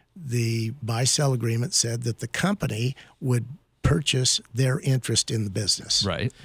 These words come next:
Speaker 1: And then the, the law firm went out and bought life insurance on the lives of everybody.
Speaker 2: Okay.
Speaker 1: With the beneficiary being the spouse of the lawyer.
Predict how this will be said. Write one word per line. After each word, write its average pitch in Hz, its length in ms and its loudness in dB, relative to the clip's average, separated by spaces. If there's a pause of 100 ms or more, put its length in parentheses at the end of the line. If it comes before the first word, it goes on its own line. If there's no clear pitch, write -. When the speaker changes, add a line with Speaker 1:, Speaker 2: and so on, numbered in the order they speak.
(120)
Speaker 1:
And 127 180 0
then 202 340 2 (100)
the, 131 160 0 (760)
the 127 340 -2
law 127 280 0
firm 131 360 0
went 120 200 0
out 110 240 -4
and 127 200 0
bought 120 240 -2
life 147 360 0
insurance 127 580 0
on 123 120 -2
the 107 80 -4
lives 113 420 0
of 139 120 0
everybody. 156 640 0 (800)
Speaker 2:
Okay. 110 420 0 (800)
Speaker 1:
With 127 180 2
the 120 100 -4
beneficiary 135 800 2
being 123 480 2 (100)
the 123 120 2
spouse 113 560 2 (160)
of 113 240 -2
the 117 120 0
lawyer. 107 520 -4